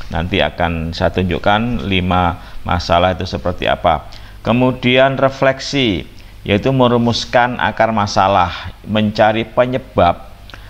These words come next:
eh, lima, eh, mencari penyebab masalah-masalah yang sudah ditemukan pada langkah identifikasi. Nah,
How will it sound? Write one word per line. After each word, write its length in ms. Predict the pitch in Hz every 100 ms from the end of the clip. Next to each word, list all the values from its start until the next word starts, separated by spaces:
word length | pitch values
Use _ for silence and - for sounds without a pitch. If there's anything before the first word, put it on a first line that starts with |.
| -
eh, 360 | - 82 95 95
lima, 640 | 98 113 113 117 123 123 110 -
eh, 280 | 107 104 104
mencari 480 | 110 113 120 117 117
penyebab 720 | 120 120 120 - 101 95 -
masalah-masalah 1200 | 98 101 - 98 98 101 110 98 101 90 95 107
yang 160 | 101
sudah 320 | 101 95 98 95
ditemukan 1300 | - 101 123 127 - - - - 101 95 - 104 107
pada 400 | 104 98 - 92
langkah 560 | 90 85 87 - 104 107 98
identifikasi. 1300 | 95 101 98 98 92 95 90 - 80 - 95 80 - - - -
Nah, 160 | 98